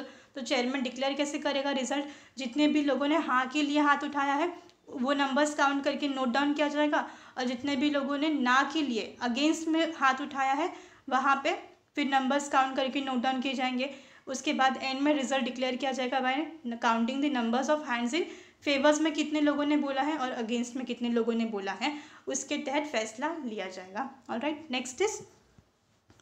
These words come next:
voting by ballot। अब voting by ballot क्या है? Under this method, to record the vote, ballot papers are distributed to every members and they are deposited in the ballot box। The votes are counted and the result is declared।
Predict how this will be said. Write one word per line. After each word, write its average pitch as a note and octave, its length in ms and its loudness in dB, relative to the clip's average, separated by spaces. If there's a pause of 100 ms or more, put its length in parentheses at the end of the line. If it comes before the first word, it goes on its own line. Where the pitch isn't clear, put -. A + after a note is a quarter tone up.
(120)
voting C4+ 340 4
by D4 160 6
ballot। G3+ 500 2
अब A3+ 160 -6
voting B3 380 2
by D4 140 2
ballot G#3+ 480 0
क्या F#3 100 -8
है? A3 200 -12 (480)
Under C4 300 2
this D#4 180 0
method, D#4 380 2 (760)
to D#4 80 2
record B3+ 440 2
the D#4 160 0
vote, D4+ 300 0
ballot A#3+ 400 2
papers D4 360 2
are C#4 120 2
distributed D4+ 720 -4
to D#4+ 60 -2 (200)
every C#4 220 -4
members C#4 480 2
and C4+ 140 -2
they C4+ 240 0
are A#3+ 200 2
deposited B3+ 800 -2
in B3 140 0
the B3+ 100 0
ballot G#3+ 440 -2
box। F3+ 360 -6 (640)
The A#3+ 180 -2
votes D4+ 260 2
are E4+ 180 2
counted D4 420 2
and B3 140 0
the A#3+ 80 0
result A#3 360 0
is B3 220 -6
declared। G#3 380 -8